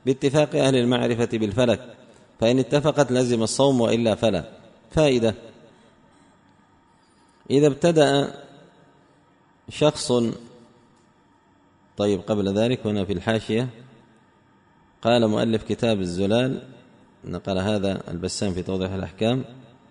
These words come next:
"اعلم يقينا أن القول الصحيح الذي انفصل عليه المحققون من علماء الأثر وأهل النظر وعلماء الهيئة، وأن، أن ينظر بين الرؤيا وغيرها، فإن كان بينهما ألفان ومائتان وستة وعشرون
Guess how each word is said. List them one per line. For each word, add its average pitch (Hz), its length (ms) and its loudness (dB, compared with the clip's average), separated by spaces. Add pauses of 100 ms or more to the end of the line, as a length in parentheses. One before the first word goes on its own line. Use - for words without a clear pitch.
(300)
"اعلم 117 340 2
يقينا 135 560 0
أن 110 140 0
القول 107 340 0
الصحيح 110 380 -2
الذي 101 220 0
انفصل 107 420 -2
عليه 104 220 0
المحققون 104 580 -2
من 101 120 -2
علماء 98 300 -2
الأثر 101 360 -2
وأهل 95 240 -2
النظر 113 360 -2
وعلماء 98 400 -2
الهيئة، 127 400 0 (600)
وأن، 113 420 2 (580)
أن 107 120 0
ينظر 113 460 0
بين 113 240 0
الرؤيا 123 380 0
وغيرها، 107 560 0 (1500)
فإن 127 220 2
كان 147 260 2
بينهما 117 600 0
ألفان 120 540 0
ومائتان 110 720 0
وستة 101 680 -4
وعشرون 113 640 0